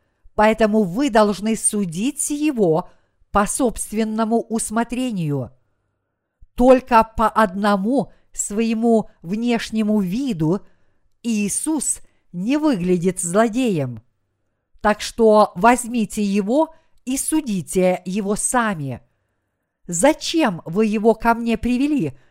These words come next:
без всякого повода?» Тогда иудеи сказали: «У нас нет полномочий предавать кого-либо смерти».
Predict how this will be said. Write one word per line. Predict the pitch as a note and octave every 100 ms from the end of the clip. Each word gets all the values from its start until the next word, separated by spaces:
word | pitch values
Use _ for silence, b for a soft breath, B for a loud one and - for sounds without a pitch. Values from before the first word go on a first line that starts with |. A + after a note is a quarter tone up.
| _ -
без | D#3 A#3
всякого | - - C4 A3 A3+ A3+ -
повода?» | - C#4 A#3+ E3 D3 C#3 G#2+ - _ - _ _ _ _ _ _ _ -
Тогда | G3 F#3 F#3+ G3 F#3+ -
иудеи | G3+ G3+ G3 D#3+ F#3+ F#3+ F#3
сказали: | - G3+ F#3 A3+ A#3 D3+ A#2+ G2+ _ _ _ _ _ _ _ _ _ -
«У | A3
нас | G#3+ A3 A3 - -
нет | G#3+ A3+ G#3+ -
полномочий | G#3 G3+ G3+ G3 A3 C#4 - E3+ D3
предавать | F#3+ F#3 F#3+ F#3+ E3 - _ _ _ _ _ -
кого-либо | A3 G3+ G#3+ G#3 G#3+ F3 G3 F#3+ -
смерти». | - - A3 A#3 G3+ D3 - C3 G2